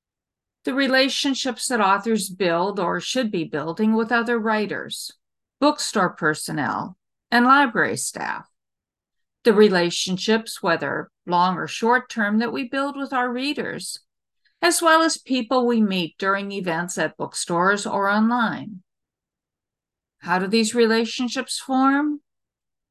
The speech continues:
Through genuine interactions, whether in real life or virtually via the internet. Through conversations,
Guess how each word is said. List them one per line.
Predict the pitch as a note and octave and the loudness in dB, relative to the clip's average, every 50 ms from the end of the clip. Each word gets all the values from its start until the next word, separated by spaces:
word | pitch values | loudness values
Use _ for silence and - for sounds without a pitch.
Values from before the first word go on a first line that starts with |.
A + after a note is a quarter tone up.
| _ _ _ _ - | _ _ _ _ -14
Through | - - A#3+ G#3+ F3+ | -4 0 0 0 0
genuine | D3 - - G3+ G3 G#3+ A#3 B3 C4 B3+ C4 C4 C4+ A#3+ | 0 0 0 2 2 2 2 2 0 0 -2 -2 -2 -2
interactions, | - - A3 G#3+ G#3+ A3 G#3+ G3+ F#3+ F3+ F3+ F#3 F#3 - - - D#3 D3 C#3 D#3 - - - | -2 -2 -2 -2 -2 0 0 0 0 0 0 -2 -6 -8 -12 -10 -8 -8 -8 -8 -10 -6 -2
whether | D#3+ D3+ D#3 D#3 G3 G3+ G#3 | 0 0 0 0 0 2 2
in | G#3+ G#3 G3 | 2 2 2
real | F3 F3 F3+ F#3 F#3+ | 0 0 0 0 0
life | G3 G3 F3+ F3 F3+ F#3+ F#3 - | 0 0 0 0 0 -2 -4 -6
or | A3 G#3 G3 | -6 -6 -2
virtually | F#3+ G#3+ A3+ A3+ A3 A3 - G3 F3 F#3+ G3 G#3+ G#3+ | 2 2 2 2 2 -2 -6 -6 -6 -4 -2 -2 -2
via | F#3 F#3 F#3 F#3+ G3 G3 | 0 0 0 0 0 -2
the | G#3 A3 A3+ | -2 -2 0
internet. | A3+ A3 G#3 E3+ C#3+ - - - - _ _ _ _ _ _ _ _ _ _ _ _ _ _ _ _ _ _ - | -2 -2 -4 -4 -6 -10 -12 -14 -18 _ _ _ _ _ _ _ _ _ _ _ _ _ _ _ _ _ _ -16
Through | - - D4 D4+ D#4+ E4 | -8 -4 0 0 0 0
conversations, | D#4+ - - - D4 D4+ D4+ D4 C#4+ C#4+ C4+ - - - B3 B3+ B3+ B3 A3+ - - - - - - - F#3 - - - | -2 -4 -2 2 4 4 4 2 2 -2 -6 -6 -4 -4 -2 -2 -2 -4 -4 -6 -6 -8 -8 -8 -8 -8 -8 -8 -8 -10